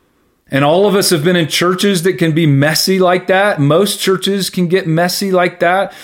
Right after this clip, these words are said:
And so that makes these letters so much more trustworthy to speak to us and for us to understand them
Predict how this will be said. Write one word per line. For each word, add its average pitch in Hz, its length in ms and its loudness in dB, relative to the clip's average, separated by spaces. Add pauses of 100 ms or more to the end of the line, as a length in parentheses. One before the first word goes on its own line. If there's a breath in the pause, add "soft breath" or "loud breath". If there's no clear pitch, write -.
(160 loud breath)
And 147 80 0
so 185 120 2
that 202 220 0
makes 190 280 0
these 165 400 0
letters 156 920 0 (600 soft breath)
so - 500 0
much 202 320 2
more 175 160 2
trustworthy 165 800 0
to 131 180 -6
speak - 600 -4
to 151 160 -2
us 147 220 0
and 123 80 -4
for 147 160 -4
us 139 160 -4
to - 180 -6
understand 160 800 -2
them 101 320 -6